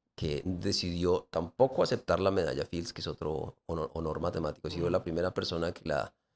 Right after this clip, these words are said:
que no la acepta, porque también consideraba que eso no tenía nada que ver, que eso de la farándula no era, eso no le ayuda a las matemáticas,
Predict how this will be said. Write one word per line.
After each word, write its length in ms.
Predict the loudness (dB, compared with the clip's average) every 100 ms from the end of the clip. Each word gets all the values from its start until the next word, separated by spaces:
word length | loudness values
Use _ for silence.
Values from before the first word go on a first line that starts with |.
| _ _ _ _
que 120 | -2
no 200 | 2 6
la 160 | 6 4
acepta, 640 | 2 4 4 4 0 0 _ _ -20 _
porque 140 | 6
también 200 | 6 6
consideraba 460 | 4 6 8 8 6
que 80 |
eso 120 | 4 4
no 40 |
tenía 160 | 6 8
nada 220 | 6 8
que 120 | 8
ver, 200 | 8 6
que 100 | -2
eso 120 | 2
de 180 | 4 4
la 320 | 2 2 0
farándula 560 | 2 4 4 2 2 4
no 180 | 4 4
era, 460 | 4 2 0 -6 _
eso 100 | 2
no 100 | 4
le 80 | 4
ayuda 180 | 4 4
a 40 |
las 120 | 4
matemáticas, 480 | 2 0 -2 -4 _